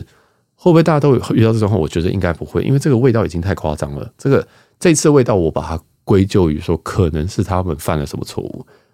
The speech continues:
那例如说，他们可能拿的什么咖啡豆，过期的咖啡豆，或者咖啡豆已经在室温下摆很久，或磨了，结果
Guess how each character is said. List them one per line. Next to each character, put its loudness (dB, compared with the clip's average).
那 -4
例 2
如 4
说， 2
他 0
们 -2
可 -6
能 -2
拿 -6
的 -4
什 -6
么 -8
咖 -4
啡 -2
豆， 0
过 -2
期 -8
的 -6
咖 -6
啡 -6
豆， -4
或 -2
者 -4
咖 -4
啡 -2
豆 0
已 -4
经 -8
在 -4
室 -4
温 -2
下 -4
摆 -8
很 -10
久， -8
或 2
磨 4
了， 4
结 -2
果 0